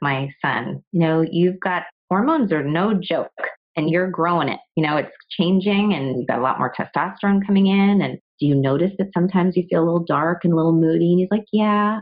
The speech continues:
I'm like, "I notice it too, and I try not to take it personally." And you'll probably notice that sometimes I might seem, you know, a little off or a little more snippy or whatever it might be, and ask me what's going on for me, and I'll ask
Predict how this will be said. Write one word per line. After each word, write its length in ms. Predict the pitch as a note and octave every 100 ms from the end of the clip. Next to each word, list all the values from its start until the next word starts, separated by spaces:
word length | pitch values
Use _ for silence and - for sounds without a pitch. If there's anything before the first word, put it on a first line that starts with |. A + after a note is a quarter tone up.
| -
I'm 80 | G3
like, 120 | G3+
"I 120 | G#3
notice 300 | A#3 A#3+ B3 B3+
it 140 | - -
too, 260 | A3+ G#3+
and 100 | G#3+
I 100 | F#3+ G3
try 120 | G#3
not 160 | G#3 -
to 40 |
take 120 | A3+ G#3+
it 120 | -
personally." 640 | G#3 G3+ F3+ E3 D#3 E3+ _ -
And 60 | F#3+
you'll 120 | G3+
probably 260 | G#3+ G#3
notice 280 | G3+ F3+ G3
that 100 | G3 -
sometimes 400 | F#3 G3 G#3 G3+ -
I 140 | F#3+ E4
might 260 | A#3+ - _ _ -
seem, 380 | - - C#3 - -
you 60 | F3
know, 260 | D3+ C#3+ -
a 40 |
little 220 | D3 D3 -
off 320 | B2+ G2 C3 - _ -
or 160 | A#2
a 100 | -
little 140 | C3+ C#3+
more 200 | C#3+ C#3+
snippy 440 | - F#3+ - D#3+ -
or 80 | D3
whatever 260 | D3 D3+
it 80 | C#3+
might 160 | D3 C#3
be, 220 | - D#3
and 200 | G3 G3 _ G#3+
ask 180 | G4+ - -
me 240 | - C#3+ _ _ -
what's 240 | F3+ F#3+ -
going 160 | F#3+
on 160 | A3 D4+
for 100 | E3
me, 180 | C3+ -
and 100 | -
I'll 160 | D3+
ask 200 | F3+ G#3